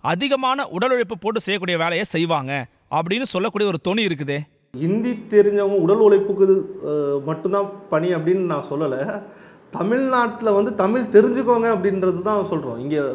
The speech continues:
Speaker 2: முக்கியத்துவம் என்ன அப்படின்னா, ஆ, தமிழகத்துல நீங்க வாழும்போது வந்து தமிழுக்கு முக்கியத்துவம் கொடுங்க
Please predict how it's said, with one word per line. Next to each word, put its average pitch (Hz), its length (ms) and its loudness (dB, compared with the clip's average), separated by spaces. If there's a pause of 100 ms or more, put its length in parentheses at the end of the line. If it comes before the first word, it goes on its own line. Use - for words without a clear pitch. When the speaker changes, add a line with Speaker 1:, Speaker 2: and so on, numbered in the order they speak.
(100)
Speaker 2:
முக்கியத்துவம் 226 580 -2
என்ன 202 280 0
அப்படின்னா, 180 420 -2 (420)
ஆ, 135 440 -2
தமிழகத்துல 247 580 2
நீங்க 202 220 2
வாழும்போது 196 760 2
வந்து 220 400 0 (200)
தமிழுக்கு 262 420 0
முக்கியத்துவம் 202 960 0
கொடுங்க 165 420 2